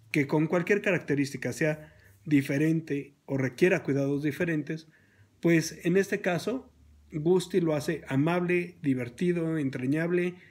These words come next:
y les va a sacar más de una risa. El cuarto libro es El complot mongol, ahora en su, en su versión de novela gráfica. Está editado por Fondo de Cultura Económica y por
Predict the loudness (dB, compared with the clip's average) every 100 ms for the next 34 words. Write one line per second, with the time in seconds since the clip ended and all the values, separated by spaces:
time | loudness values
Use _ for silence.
0 | -20 -20 -4 2 4 4 2 0 0 0
1 | -2 -2 0 2 2 2 0 0 -4 -14
2 | -18 -20 -20 -20 -20 -20 _ -20 _ _
3 | -20 -20 -20 -20 -20 _ 4 6 6 4
4 | 0 -2 0 0 2 0 0 0 -2 -2
5 | 0 0 0 -4 -2 0 0 -2 0 0
6 | 2 0 0 -4 -12 _ -4 0 2 2
7 | 2 0 0 -2 -4 -10 -20 -6 -6 -2
8 | -2 -2 0 0 0 -2 -4 -10 -20 -16
9 | -2 2 4 4 4 2 2 0 -2 -6
10 | -10 _ _ -20 -14 -4 2 2 2 0
11 | 0 0 0 0 2 0 2 0 -2 0
12 | 0 0 0 2 0 0 -2 -4 -16 _
13 | _ -2 -2 0 0 2 0